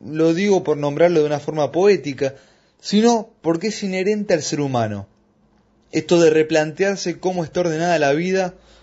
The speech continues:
por los poderes fácticos. Si no tenías de bebé una foto de Perón en la cocina, como dice la canción,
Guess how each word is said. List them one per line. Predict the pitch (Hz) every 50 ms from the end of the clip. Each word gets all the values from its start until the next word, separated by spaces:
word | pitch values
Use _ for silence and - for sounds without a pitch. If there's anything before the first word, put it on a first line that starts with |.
| _ _ _ _ _
por | - 135 135 131
los | 135 135 127
poderes | - - 143 151 160 160 156 143 120
fácticos. | 117 - 131 117 110 107 - 107 104 - 113 - 113 - - _ _ _ _ _ _ _ _ _ _ _ _
Si | - - 160
no | 175 214 202
tenías | 190 208 208 220 214 190 156
de | 151 151
bebé | 151 156 160 180
una | 190 196 180 160
foto | - - 180 180 175 175
de | 156 143
Perón | 120 143 156 165
en | 156 147
la | 139 131 123
cocina, | 135 127 - - 170 180 175 151 120 107 -
como | - 113 113 110 113
dice | 123 123 113 127 120
la | 120 117
canción, | 123 123 131 127 - 208 208 202 180